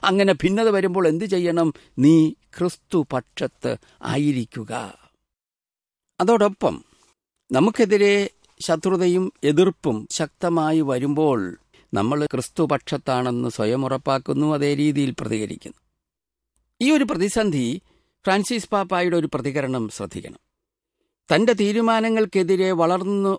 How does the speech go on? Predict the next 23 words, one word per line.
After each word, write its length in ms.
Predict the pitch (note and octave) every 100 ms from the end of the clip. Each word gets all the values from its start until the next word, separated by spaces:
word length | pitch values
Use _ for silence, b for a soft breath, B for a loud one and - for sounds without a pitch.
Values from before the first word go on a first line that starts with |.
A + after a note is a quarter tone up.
| -
വരുന്ന 480 | D#3+ E3+ F3 F3 E3+
യാഥാസ്ഥിതികരുടെ 1040 | C#3 C#3+ D#3 F3+ F3 - E3+ E3 D#3+ D#3+ D#3
എതിർപ്പിനെക്കുറിച്ച് 920 | D3 E3+ - F3 F3+ - D#3 B2+ G#2 - _ _ _ -
ഒരിക്കൽ 220 | D3 E3
അദ്ദേഹത്തോട് 460 | D#3 E3 F3 F3 E3
ചോദിച്ചപ്പോൾ 800 | D3+ D#3+ D#3 D#3 D#3 C#3+ B2 G#2+
ഫ്രാൻസിസ് 400 | C3+ B2+ D3 C3
പാപ്പ 220 | D3+ D#3
പറഞ്ഞു, 400 | C#3+ D3 D#3+ D3+ _ _ _ _ _ -
"അവർ 320 | A2+ C#3+ E3 -
അവരുടെ 360 | C3 D#3 D#3 D#3
ജോലി 320 | C3+ D#3 G3
ചെയ്യുന്നു, 600 | E3+ D3+ D3+ D3+ C#3+ C#3 -
ഞാൻ 340 | B2+ C3 C3+ C3+ -
എൻ്റെതും." 480 | A#2+ B2+ B2+ G2+ - _ _ _ _ _ _ _ _ _ B2+
മുറിവേറ്റ 560 | D#3+ G#3+ F#3+ F#3 - F#3
കുടുംബങ്ങളുടെ 720 | F3 E3+ F#3 F3+ F3+ E3+ E3
നൊമ്പരം 480 | D#3+ D#3 E3 F#3 F3+ E3+
മനസ്സിലാക്കി 680 | E3 D#3 E3 D#3+ D3+ E3 D#3 b b
അവരെ 280 | C#3 E3 E3+
അനുധാവനം 720 | D#3 F3 D3+ - F#3+ G3 G3 F#3+
ചെയ്യുന്ന 380 | F3+ E3 D#3+ D#3+
തുറവിയുള്ള 720 | D#3+ F3+ G3+ G#3 F3+ D3+ D3+